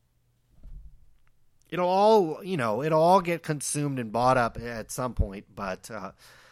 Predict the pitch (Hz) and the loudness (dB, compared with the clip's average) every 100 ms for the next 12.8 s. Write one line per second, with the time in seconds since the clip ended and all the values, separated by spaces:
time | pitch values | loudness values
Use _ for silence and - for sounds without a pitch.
0 | _ _ - - 196 196 170 156 139 135 | _ _ -12 -2 0 0 -2 -4 -2 2
1 | 131 139 - 120 117 113 131 135 123 123 | 2 2 -2 -10 -8 0 0 0 -2 -8
2 | 107 113 123 123 107 101 123 143 143 - | -6 -4 0 0 -4 -10 -6 -6 -6 -10
3 | - _ _ - - 185 160 143 135 135 | -18 _ _ -12 -4 -4 -2 -4 0 -2
4 | - 107 117 120 131 - 117 104 117 113 | -2 -8 -2 0 0 -4 -12 -10 -10 -4
5 | 127 110 110 117 - 101 98 - 127 107 | -4 -4 -6 -6 -8 -14 -16 -6 -6 -6
6 | 92 98 95 _ _ _ _ - 117 113 | -14 -16 -20 _ _ _ _ -8 -6 -6
7 | 107 127 104 95 104 - 214 - 185 143 | -8 -6 -4 -4 -8 -8 -8 -4 0 2
8 | 110 82 - - - - 214 208 208 208 | 2 0 -12 -16 -16 0 4 6 8 8
9 | 190 170 190 180 160 147 - 147 - 175 | 6 4 4 6 6 4 -4 -4 -4 -4
10 | 180 180 175 _ _ _ _ - - _ | -2 -2 -8 _ _ _ _ -20 -20 _
11 | - 127 - 170 160 185 165 156 156 156 | -6 -6 2 4 4 2 -2 0 4 6
12 | 143 - - 139 131 127 123 120 | 6 4 0 4 6 6 4 -2